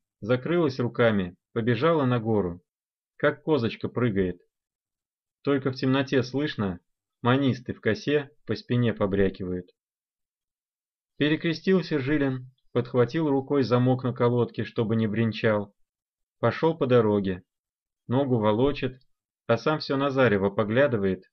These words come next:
где месяц встает. Дорогу он знал. Прямиком идти верст восемь. Только бы до лесу дойти прежде, чем месяц совсем выйдет. Перешел он речку,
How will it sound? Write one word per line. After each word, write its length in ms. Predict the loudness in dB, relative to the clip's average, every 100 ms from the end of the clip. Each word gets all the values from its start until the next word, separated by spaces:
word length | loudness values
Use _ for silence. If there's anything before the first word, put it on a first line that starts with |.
| -16 -10
где 240 | 0 2
месяц 560 | 2 0 -2 -10 -14 _ -20
встает. 520 | -8 -2 0 -2 -4 _ _ _ _ -20 _ _ _ _ _
Дорогу 420 | 2 4 4 4 2
он 160 | 0
знал. 460 | 0 0 0 -2 -10 _ _ _ _ _ _ _
Прямиком 520 | 0 0 2 2 2
идти 300 | 0 -4 -2
верст 360 | 0 0 -2 -6
восемь. 560 | -2 0 0 -4 -8 -12 -18 _ _ _ _
Только 300 | -2 0 0
бы 120 | -2 2
до 140 | 4
лесу 340 | 4 0 0
дойти 360 | 0 0 0 -4
прежде, 580 | -2 -2 -2 -4 -8 -10 _ _ _ _ _ _
чем 260 | -2 0 2
месяц 380 | 0 -2 -4 -2
совсем 420 | -4 -2 -2 0
выйдет. 460 | 0 -2 -6 -8 _ _ _ _ _ _ _ _ _ _ _
Перешел 520 | 0 2 0 0 2 2
он 140 | 0
речку, 640 | 0 0 0 -4 -8 -8